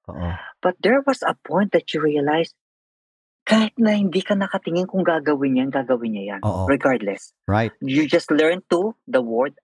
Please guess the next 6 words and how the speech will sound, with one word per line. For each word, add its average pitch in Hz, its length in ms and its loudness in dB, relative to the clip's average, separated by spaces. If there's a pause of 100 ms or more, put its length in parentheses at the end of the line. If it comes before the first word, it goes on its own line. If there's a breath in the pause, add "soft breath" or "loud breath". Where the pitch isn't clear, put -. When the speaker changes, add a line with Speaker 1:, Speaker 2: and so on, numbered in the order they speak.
(120)
Speaker 2:
accept - 520 -6 (120)
it. 85 80 -4
Speaker 1:
Oo. 82 320 -6 (1000)
And 160 240 2
be 151 100 6
realistic. 123 920 0